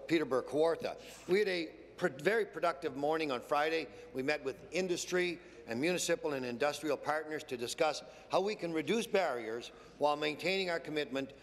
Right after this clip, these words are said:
to manage, managing potential impacts from aggregate extraction. Speaker, the previous government built barriers. Our government will always support development that builds our communities as we make Ontario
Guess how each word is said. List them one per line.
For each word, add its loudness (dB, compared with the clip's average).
to -4
manage, 0
managing -2
potential -2
impacts 0
from 0
aggregate 0
extraction. 0
Speaker, 2
the -6
previous 2
government 2
built 0
barriers. -2
Our 4
government -2
will 4
always 2
support 0
development 0
that -2
builds 2
our -4
communities -2
as 4
we 2
make 0
Ontario 0